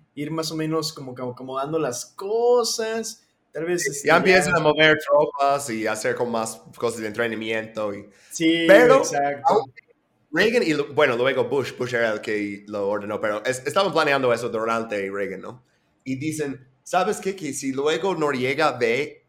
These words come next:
Speaker 2: que estamos llevando todos ahí poco a poco,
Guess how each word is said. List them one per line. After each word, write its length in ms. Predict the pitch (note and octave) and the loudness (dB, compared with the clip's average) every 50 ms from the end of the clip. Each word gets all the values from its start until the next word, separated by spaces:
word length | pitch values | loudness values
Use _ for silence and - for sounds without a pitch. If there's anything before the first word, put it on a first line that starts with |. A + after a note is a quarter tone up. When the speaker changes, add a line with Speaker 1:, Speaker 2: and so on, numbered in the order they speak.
| _ | _
Speaker 2:
que 320 | - B2+ A2+ A2 A2 G#2 - | -6 -4 -4 -4 -4 -6 -8
estamos 600 | - A2 - - C3+ B2+ B2 B2 B2+ A#2+ A#2+ - - | -10 -10 -6 -2 -2 0 0 0 -2 -2 -4 -6 -6
llevando 400 | A#2 A2+ A2+ A#2+ A#2+ A#2 A#2+ A#2+ | -6 -4 -2 -4 -4 -4 -6 -4
todos 280 | B2+ A#2+ A#2+ A#2+ A#2+ B2+ | -2 -2 -2 -2 -2 -4
ahí 160 | A2+ A2+ A#2+ | -2 -2 -4
poco 280 | A#2+ - A#2 A2+ A#2+ A#2 | -4 -4 -4 -2 -2 -4
a 80 | G#2 | -2
poco, 460 | - A2 A2 - - F3+ G3 F#3+ - | -2 -4 -4 -4 -4 -6 -8 -8 -10